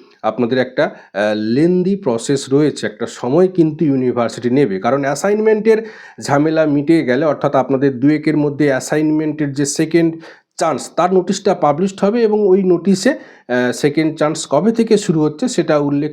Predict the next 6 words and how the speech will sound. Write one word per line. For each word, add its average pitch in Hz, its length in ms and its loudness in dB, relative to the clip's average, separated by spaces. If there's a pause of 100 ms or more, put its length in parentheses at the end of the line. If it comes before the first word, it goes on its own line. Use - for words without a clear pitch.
থাকবে। 131 400 0 (240)
তাহলে 131 260 -2
অ্যাসাইনমেন্টের 147 840 -2
ঝামেলাটা 127 420 -2
মিটে 143 260 2
যাচ্ছে। 127 340 -4